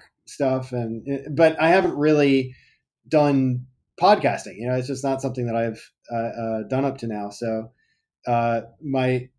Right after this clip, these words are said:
family is sick of hearing me talk about it, <laughs> you know, but now that I'm finally going on these things and, and getting more into it, I think that'll, uh, I don't know, it'll be, it'll be an interesting journey. And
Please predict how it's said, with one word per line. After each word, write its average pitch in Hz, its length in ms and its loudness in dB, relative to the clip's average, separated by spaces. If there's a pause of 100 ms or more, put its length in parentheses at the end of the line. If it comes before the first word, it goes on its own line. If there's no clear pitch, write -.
(220)
family 156 320 4
is 127 100 0
sick 156 180 2
of 131 100 0
hearing 135 240 4
me 120 100 0
talk 147 300 0
about 98 260 -2
it, 95 160 -10
<laughs> - 100 0
you 185 140 6
know, 135 180 2
but 123 340 0 (480)
now 139 140 6
that 139 120 2
I'm 127 100 2
finally 127 280 0
going 117 200 0
on 135 140 -2
these 113 200 -2
things 107 480 -10
and, 107 440 -8
and 110 140 -12
getting 113 200 -4
more 107 180 -6
into 123 240 -4
it, 101 60 -6
I 101 80 -6
think 107 240 -12
that'll, 107 420 -4 (580)
uh, 113 360 0 (1000)
I 139 40 -2
don't 165 120 2
know, 135 140 4
it'll 117 140 2
be, 135 280 0
it'll 139 140 2
be 143 140 4
an 139 80 2
interesting 135 400 -2
journey. 135 480 -2
And 113 440 -6